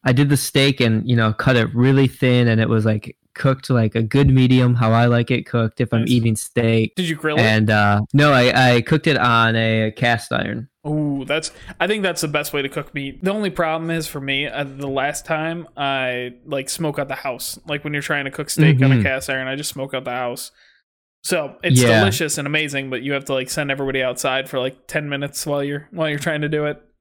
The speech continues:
Speaker 1: Exactly. So that's like, uh, you know, on-, once that was all done, but again, the prep work and, like, cooking's great, but, like,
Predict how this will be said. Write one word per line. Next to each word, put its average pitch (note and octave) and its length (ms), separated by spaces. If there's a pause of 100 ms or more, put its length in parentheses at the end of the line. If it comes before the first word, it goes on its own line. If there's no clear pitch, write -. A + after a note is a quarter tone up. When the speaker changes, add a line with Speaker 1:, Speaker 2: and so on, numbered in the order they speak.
(760)
Speaker 1:
Exactly. B2 800
So B2 280
that's C3 320
like, F#3 280
uh, A2+ 460 (100)
you C#3+ 100
know, A2+ 220 (180)
on-, C3+ 280
once D3 200
that E3 80
was B2+ 100
all A#2+ 160
done, A2+ 420 (160)
but C3 120
again, B2+ 300
the A2 80
prep D#3+ 320
work A2+ 240
and, A2+ 160
like, A2 280
cooking's F3 420
great, B2 400
but, A2+ 180
like, G#2+ 360